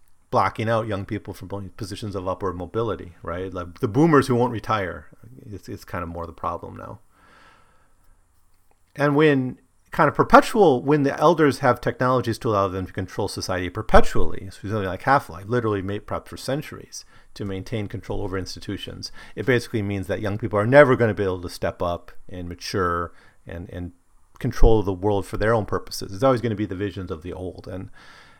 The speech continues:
that is, you know, sometimes there's wisdom in age, I think, especially in societies where time moves more slowly. But in our world, things move so fast,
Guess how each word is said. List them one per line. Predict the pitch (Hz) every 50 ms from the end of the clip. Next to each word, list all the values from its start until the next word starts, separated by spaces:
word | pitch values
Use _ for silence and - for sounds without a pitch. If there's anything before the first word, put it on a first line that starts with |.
| _ _ -
that | - 113 131 139 143 143 - - _ _ _ _ _ _ _ _ _ _ _ -
is, | 185 180 139 110 110 - - - -
you | 135
know, | 151 143
sometimes | 131 - 180 160 175 160 143 -
there's | 117 95
wisdom | 95 131 185 214 196 208 175 131
in | 110 101 95
age, | 98 87 85 - - -
I | -
think, | - - - - - - - -
especially | - - - 147 - - 120 107
in | 98 90
societies | - - 101 - 98 92 95 95 95 90
where | 98 92
time | - - 110 95 92 92
moves | 92 95 90 87
more | 95 95 92
slowly. | - - - 117 107 95 87 90
But | 85 - 113
in | 123 127 135
our | 214 - 254 196
world, | 127 120 113 107 104 110 - - - - - -
things | - 156 143 117 110
move | 135 123 -
so | - 107
fast, | 95 - - 139 139 117 76 - - - - -